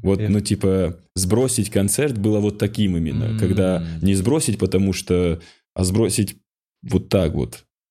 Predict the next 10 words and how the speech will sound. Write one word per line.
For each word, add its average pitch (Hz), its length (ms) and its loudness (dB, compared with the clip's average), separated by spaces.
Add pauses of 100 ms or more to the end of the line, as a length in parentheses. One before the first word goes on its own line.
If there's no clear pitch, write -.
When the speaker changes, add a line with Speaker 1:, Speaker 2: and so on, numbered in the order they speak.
(120)
Speaker 1:
но 107 180 4
продолжать 101 440 2
быть 98 240 0
с - 100 -8
ней. 80 160 -2
Speaker 2:
Ты 110 80 0
считаешь, 139 380 -2
что 135 100 -4
он 104 120 -2
недоделан? 87 640 0